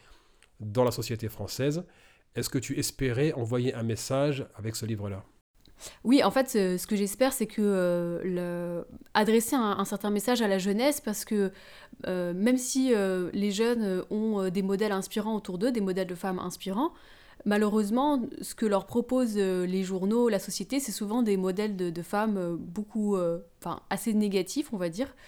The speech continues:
Speaker 2: Et pour moi, c'était important que, qu'ils s'ouvrent aussi, euh, à, à d'autres horizons. Et, euh, et ces femmes, en fait, euh, donc, comme tu le disais, euh, ont, ont bravé, euh, des, des, des guerres, elles sont,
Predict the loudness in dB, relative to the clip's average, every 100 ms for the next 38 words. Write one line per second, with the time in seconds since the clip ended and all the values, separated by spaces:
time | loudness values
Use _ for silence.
0 | -20 -20 -20 -20 -2 2 6 6 6 4
1 | 2 2 2 2 4 6 6 4 0 0
2 | 2 4 4 2 4 6 6 6 4 2
3 | 0 0 0 0 2 2 2 2 2 2
4 | 0 -4 -20 -20 -20 -20 _ _ _ -20
5 | -20 -4 2 6 8 8 6 2 2 0
6 | 0 2 2 4 6 8 6 4 2 2
7 | 2 2 2 0 0 0 0 -4 -4 -2
8 | 4 6 6 6 2 0 0 -4 -16 -6
9 | 0 2 4 4 6 6 6 2 2 2
10 | 2 0 -2 -4 -6 -2 -2 4 6 6
11 | 6 4 2 0 0 0 0